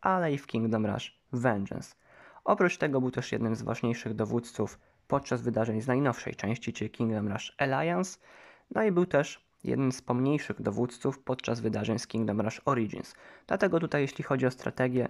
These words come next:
no to i jeden, i drugi moim zdaniem powinni otrzymać punkt. Jeśli chodzi natomiast o kolejną kategorię, czyli doświadczenie, tu moim zdaniem już znacząco wygrywa Weznan. Brał on po prostu udział w zdecydowanie większej ilości różnych misji,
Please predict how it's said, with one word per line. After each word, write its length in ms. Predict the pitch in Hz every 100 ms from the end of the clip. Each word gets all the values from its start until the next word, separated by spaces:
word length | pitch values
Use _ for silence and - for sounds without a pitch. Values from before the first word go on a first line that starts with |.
| -
no 140 | 185 151
to 200 | - 117
i 160 | 131
jeden, 260 | 120 117 117
i 120 | -
drugi 320 | 117 117 113
moim 200 | 110 110
zdaniem 400 | 107 104 104 107 - -
powinni 380 | 156 131 107
otrzymać 380 | 107 - 98 110
punkt. 400 | - 98 - - _ _ _ _ _ _ _ _ _ _ _ _ -
Jeśli 280 | 139 - 175
chodzi 240 | 170 202
natomiast 400 | 202 214 196 -
o 40 | 190
kolejną 440 | 185 180 226 139
kategorię, 580 | - 113 123 117 123 143
czyli 300 | - 151 135
doświadczenie, 960 | 123 151 - 156 - - 135 139 135 143 _
tu 220 | - 151
moim 260 | 147 135 131
zdaniem 420 | 117 117 120 117
już 160 | 117 117
znacząco 640 | 127 127 - 117 120 120
wygrywa 480 | 113 117 113 110 113
Weznan. 480 | 110 107 95 82 - - _ _ _ -
Brał 380 | 120 131 147 -
on 140 | 139
po 120 | 127 123
prostu 400 | 117 120 - -
udział 360 | 127 117 113 120 - -
w 60 | 120
zdecydowanie 840 | 120 139 139 139 120 110 117 113
większej 500 | 107 110 117 127 -
ilości 420 | 117 110 - -
różnych 400 | 107 - 104 -
misji, 540 | 127 151 - 123 117